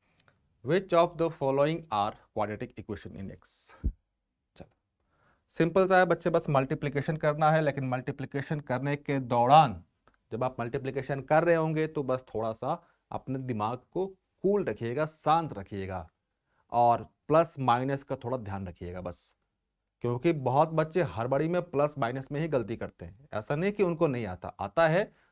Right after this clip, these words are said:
बस वो प्लस माइनस में गलती कर देते हैं, जिस वजह से उन्हें आते हुए क्वेश्चंस भी वो गलत कर पाते हैं। चलो आराम से, क्या होगा, सिक्स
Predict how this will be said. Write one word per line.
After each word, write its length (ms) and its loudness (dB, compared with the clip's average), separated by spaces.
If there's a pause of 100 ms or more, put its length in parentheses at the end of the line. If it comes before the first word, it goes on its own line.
(160)
बस 180 -4
वो 120 2
प्लस 400 2
माइनस 300 -2
में 140 -6
गलती 220 -6
कर 140 -6
देते 220 -8
हैं, 160 -10
जिस 220 -6
वजह 360 2
से 240 -8 (600)
उन्हें 220 -2 (160)
आते 340 4
हुए 140 2
क्वेश्चंस 420 -4
भी 120 -2
वो 140 -2 (180)
गलत 300 0
कर 180 -12
पाते 320 -16
हैं। 60 -20 (480)
चलो 180 -10 (1120)
आराम 300 4
से, 180 -12 (2250)
क्या 100 0
होगा, 280 -2 (380)
सिक्स 520 -8